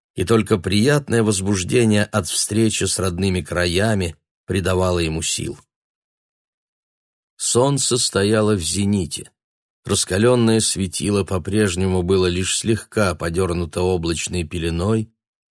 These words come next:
но на востоке начинали собираться мрачные тучи. «Прошу простить меня»,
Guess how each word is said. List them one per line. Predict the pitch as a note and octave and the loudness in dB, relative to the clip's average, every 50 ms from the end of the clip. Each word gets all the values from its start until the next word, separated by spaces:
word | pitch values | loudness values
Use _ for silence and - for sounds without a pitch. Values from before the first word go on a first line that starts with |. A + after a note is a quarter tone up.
| _ _ _ | _ _ _
но | - F2+ F#2+ A2+ B2+ | -2 2 4 4 4
на | C3+ C3+ | 6 4
востоке | C3 C3 B2 - - - - - G#2 A#2 B2 A#2 - B2 | 4 4 4 2 0 -2 -2 0 2 2 2 2 2 0
начинали | A#2+ A#2+ A2 - - G2 F#2+ F#2+ G2+ G#2 G#2+ | 0 0 0 -2 -2 0 0 0 0 0 0
собираться | A2+ - - - F#2 F#2+ F#2+ E2+ F2 F2+ F2+ F2 - - - F#2+ | 0 -2 -2 -2 0 0 0 2 0 0 0 -2 -2 -2 -2 -2
мрачные | F#2+ F#2+ F2+ F2 E2 D#2+ D#2 - - F2+ F2+ F#2 F2+ | 0 0 0 -2 -2 -4 -4 -4 -4 -4 -2 -2 -2
тучи. | F2 - A#2 A2 F#2 - - - - _ _ _ _ _ _ _ _ _ _ _ _ _ _ _ _ _ _ _ _ _ _ _ _ _ _ _ _ | -2 -2 -2 -2 -2 -2 -6 -10 -12 _ _ _ _ _ _ _ _ _ _ _ _ _ _ _ _ _ _ _ _ _ _ _ _ _ _ _ _
«Прошу | - E2 F2 F2 - - - G2+ G2+ E2+ | -8 -6 -6 -4 -4 -2 0 0 -2 -2
простить | - E2+ F2 F2 - - - - - - F#2 F#2 E2 - - | -2 -2 -4 -2 -2 -2 -4 -6 -6 -6 -6 -6 -6 -8 -10
меня», | - - E2 E2+ E2 - - - - | -10 -8 -8 -8 -8 -8 -8 -10 -12